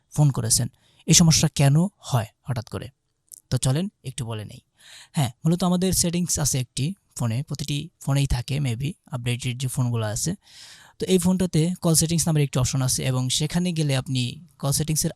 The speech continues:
under-এ একটি ফরওয়ার্ডিং, আহ, কল ফরওয়ার্ডিং একটি অপশন পাবেন। সেখানে আপনার যদি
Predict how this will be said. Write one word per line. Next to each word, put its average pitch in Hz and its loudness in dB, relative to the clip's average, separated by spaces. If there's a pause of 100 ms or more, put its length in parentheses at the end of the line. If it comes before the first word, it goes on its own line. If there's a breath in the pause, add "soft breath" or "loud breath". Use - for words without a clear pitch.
under-এ 143 2
একটি 135 -6
ফরওয়ার্ডিং, 131 0 (460 loud breath)
আহ, 127 0
কল 147 2
ফরওয়ার্ডিং 143 2
একটি 131 0
অপশন 120 0
পাবেন। 101 -8 (260)
সেখানে 143 2
আপনার 135 -2 (960 soft breath)
যদি 156 4